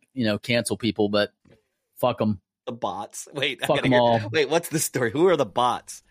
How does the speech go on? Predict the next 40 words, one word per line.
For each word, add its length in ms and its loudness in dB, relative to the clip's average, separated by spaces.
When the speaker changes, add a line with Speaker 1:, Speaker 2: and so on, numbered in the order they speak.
Speaker 2:
The 80 2
Autobots? 640 2
<laughs> 60 -14
The 120 -4
Decepticon? 580 0
Speaker 1:
Okay, 100 6
Speaker 2:
I 40 4
mean, 80 2
Speaker 1:
so 140 4
Speaker 2:
what 80 6
are 40 6
you 80 2
Speaker 1:
I 40 0
don't 120 4
Speaker 2:
talking 140 2
Speaker 1:
know, 140 4
Speaker 2:
about? 100 2
Speaker 1:
I 40 2
don't 120 2
know 140 4
if 80 4
you 140 4
do 180 4
this, 240 2
but 320 2
have 200 2
you 220 4
ever 200 2
gone 720 4
on 160 4
a 60 2
post 600 2
and 160 4
then 100 4
you 100 4
see 280 2
somebody 720 2
just 200 -2
make, 420 2
like, 260 2